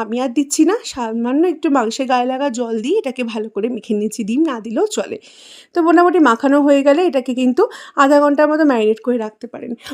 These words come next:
অপরদিকে কেটে নিচ্ছি একটু পেঁয়াজ। পেঁয়াজগুলো কাটবার জন্য বেশি কোনো ঝামেলা করতে হবে না, just আস্তে আস্তে পেঁয়াজগুলোকে দেখুন এইভাবে চার ভাগ করে কেটে নিচ্ছি। এইভাবে কাটলে কি হয়, রান্না করতে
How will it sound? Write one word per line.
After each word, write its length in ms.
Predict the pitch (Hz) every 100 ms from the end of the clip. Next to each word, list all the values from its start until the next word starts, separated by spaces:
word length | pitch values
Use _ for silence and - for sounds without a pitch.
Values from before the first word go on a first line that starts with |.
| - 294
অপরদিকে 420 | 294 311 339 320 392
কেটে 180 | 294 254
নিচ্ছি 220 | 269 277 330
একটু 120 | 320 302
পেঁয়াজ। 260 | 311 302 539 - - -
পেঁয়াজগুলো 460 | 302 294 - 349 381
কাটবার 300 | 320 254 339 339
জন্য 120 | 349 294
বেশি 200 | 220 - 277
কোনো 120 | 302 302
ঝামেলা 300 | 269 262 262 277
করতে 200 | 285 285 285
হবে 180 | 247 220
না, 60 | 269 330
just 240 | 294 320 - - -
আস্তে 200 | 220 - 240
আস্তে 180 | - 320 311 _ 240
পেঁয়াজগুলোকে 480 | 233 220 214 233 233 226
দেখুন 180 | 311 359
এইভাবে 260 | 254 233 226 226
চার 140 | 240 220
ভাগ 100 | 226 220
করে 120 | 214 208
কেটে 180 | 196 185
নিচ্ছি। 300 | 196 - - - _ _ _ _ _ _ _ _ _ _ _ _ -
এইভাবে 440 | 302 277 330 339 359
কাটলে 260 | 302 285 311
কি 80 | 311 311
হয়, 160 | 294 320
রান্না 240 | 285 285 294
করতে 180 | 320 320